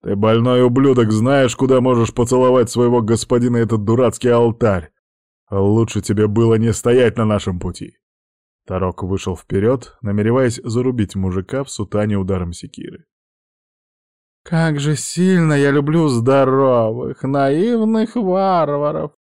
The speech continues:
Ладно, хватит прелюдий,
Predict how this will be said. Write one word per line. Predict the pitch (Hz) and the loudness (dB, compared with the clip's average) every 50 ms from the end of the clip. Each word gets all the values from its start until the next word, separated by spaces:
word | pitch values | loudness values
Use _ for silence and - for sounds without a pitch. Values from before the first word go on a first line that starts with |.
| _ _ _ _ _ _ _ _ _ _ _ | _ _ _ _ _ _ _ _ _ _ _
Ладно, | - 98 117 127 139 139 131 117 107 98 90 - 113 120 139 147 139 - | -14 -10 -6 -2 0 0 2 2 2 0 -2 -6 -12 -12 -12 -14 -14 -16
хватит | - - 160 160 165 - - 156 - | -10 -8 -6 -6 -6 -4 -6 -8 -6
прелюдий, | _ 156 139 139 131 127 123 117 113 113 117 113 117 117 | _ -4 -2 0 2 2 2 2 2 2 0 0 -2 -6